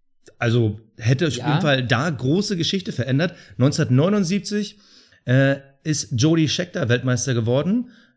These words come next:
Speaker 1: mit der schnellsten Runde, beziehungsweise Punkte für schnellste Runde, hätte Gilles Villeneuve gegen ihn gewonnen. Sechsundachtzig hätte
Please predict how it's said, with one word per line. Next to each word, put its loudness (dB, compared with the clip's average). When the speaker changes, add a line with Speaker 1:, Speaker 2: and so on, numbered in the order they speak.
Speaker 1:
mit 4
der 2
schnellsten 0
Runde, 0
beziehungsweise 0
Punkte 0
für -2
schnellste -2
Runde, 0
hätte 2
Gilles 6
Villeneuve 2
gegen -2
ihn -2
gewonnen. -2
Sechsundachtzig -4
hätte 0